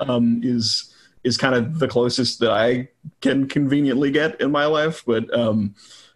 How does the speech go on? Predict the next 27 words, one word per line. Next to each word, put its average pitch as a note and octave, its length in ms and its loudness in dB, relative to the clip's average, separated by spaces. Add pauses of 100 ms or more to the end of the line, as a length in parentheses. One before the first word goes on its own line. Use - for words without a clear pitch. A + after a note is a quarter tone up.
yeah, A#2 380 2
uh, A#2+ 320 2 (260)
you C#3 100 0
know, A#2+ 340 -2
doing C#3+ 540 0 (340)
fairly G3+ 340 2
regular C#3 680 2
literature B2 400 2
searches A#2+ 320 0
for A#2+ 160 -2
weird B2 840 0
animals B2 440 0
and A#2+ 140 2
plants A#2+ 460 -4
and A#2+ 140 0
whatever, A#2+ 440 0
you A2+ 120 -2
know, A#2+ 360 -2
um, A#2 380 0
is, A#2 520 -2 (540)
uh, G2+ 280 -2 (560)
a - 60 -2
pretty D#3 180 2
good C#3+ 140 2
way B2 280 4
of, G#2 300 -2
of G#2 520 -4